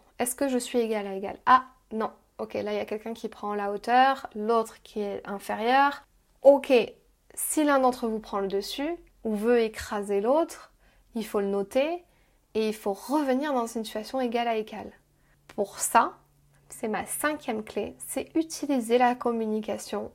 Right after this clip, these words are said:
non violente. Il y a un super livre, euh, je, je sais plus de qui, je pourrais vous mettre dans les notes du podcast, sur la communication non violente.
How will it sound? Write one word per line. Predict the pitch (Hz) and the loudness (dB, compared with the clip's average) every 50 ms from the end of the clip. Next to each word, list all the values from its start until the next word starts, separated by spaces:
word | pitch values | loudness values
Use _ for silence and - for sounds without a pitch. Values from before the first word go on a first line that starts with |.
| - | -14
non | - 214 208 214 233 254 240 233 | -12 -6 -4 0 2 2 2 0
violente. | 214 214 196 - - - - _ - - - _ _ _ _ _ - | 0 -2 -4 -4 -6 -10 -16 _ -20 -20 -20 _ _ _ _ _ -2
Il | 226 233 226 226 | 0 2 2 6
y | 254 | 6
a | 277 277 277 | 8 8 8
un | 262 254 | 8 6
super | 254 - - 311 - 330 311 294 | 4 2 0 0 0 0 2 2
livre, | 285 294 294 269 247 | 0 0 0 0 0
euh, | 233 220 220 214 220 | 0 2 2 2 2
je, | 214 214 226 226 220 214 214 | 0 0 -2 -2 -2 -2 -4
je | - 233 | -8 -10
sais | - - 247 240 | -6 -4 -4 -4
plus | 247 - 285 | -4 -4 -6
de | 254 262 240 | -4 -4 -4
qui, | 247 - 262 262 | -4 -4 -6 -6
je | 262 - | -6 -6
pourrais | - 233 226 220 | -6 -4 -4 -2
vous | 214 214 220 | -2 -4 -4
mettre | 233 247 240 - - - 220 202 | -4 -6 -6 -8 -14 -12 -12 -10
dans | 202 208 | -8 -8
les | 202 | -6
notes | 202 226 262 247 | -2 0 0 0
du | 226 214 | -2 -4
podcast, | - 214 214 214 - 220 226 247 247 - - - | -6 -6 -6 -4 0 0 0 0 0 -4 -14 -14
sur | 226 - - | -10 -6 -4
la | 208 208 208 | -4 -4 -2
communication | - - 254 254 247 233 226 226 214 - - 220 | 0 2 4 4 4 2 0 -4 -6 -6 -6 -6
non | 214 226 240 | -4 -2 -4
violente. | 240 - 202 196 196 - 240 254 254 - | -4 -2 -4 -4 -4 -4 -6 -8 -10 -12